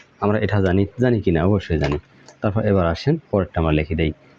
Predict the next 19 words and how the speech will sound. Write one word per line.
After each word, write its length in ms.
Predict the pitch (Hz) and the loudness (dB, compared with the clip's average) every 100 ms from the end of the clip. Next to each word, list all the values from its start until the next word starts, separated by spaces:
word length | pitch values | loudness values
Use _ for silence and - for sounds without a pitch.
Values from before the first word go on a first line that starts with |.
| - | -16
শেষমেশ 420 | - 107 - 87 | -4 -2 0 -2
আরেকটা 240 | 87 85 85 | 0 -2 0
লিখে 220 | 82 87 | 0 0
দেখি। 320 | 92 95 165 - _ _ _ _ _ _ - | 0 2 0 0 _ _ _ _ _ _ -4
আগে 360 | 120 127 151 | -2 2 2
এখানে 340 | 151 151 165 170 | 2 2 0 2
একটা 400 | 139 135 156 175 - _ _ _ _ _ _ _ | -2 -2 -2 -2 -4 _ _ _ _ _ _ _
হাসপাতাল 520 | - 143 - 131 117 | -4 -2 0 0 0
ছিল, 240 | 95 87 76 113 - | 0 0 -2 -4 -12
হাসপাতাল, 600 | - 107 - 87 80 71 92 - | -4 -4 -2 -2 -2 -4 -6 -2
ঠিক 140 | 165 | 0
আছে? 220 | 170 104 95 _ _ - - _ | 2 0 -4 _ _ -20 -20 _
হাসপাতাল 460 | - 135 - 95 80 | -6 -4 -2 -2 -2
ছিল। 240 | 76 78 - - _ - - _ - | -2 -4 -4 -10 _ -20 -20 _ -4
তাহলে 200 | 135 143 | -2 0
কি 140 | 170 | 0
লিখবো? 340 | 165 160 214 214 101 | 0 2 0 0 0
There। 280 | 98 71 - - _ _ _ - - - - _ _ _ - - _ - | 0 0 -6 -20 _ _ _ -20 -20 -20 -20 _ _ _ -20 -20 _ 0
There, 640 | 101 110 104 110 113 127 | 2 4 2 2 2 0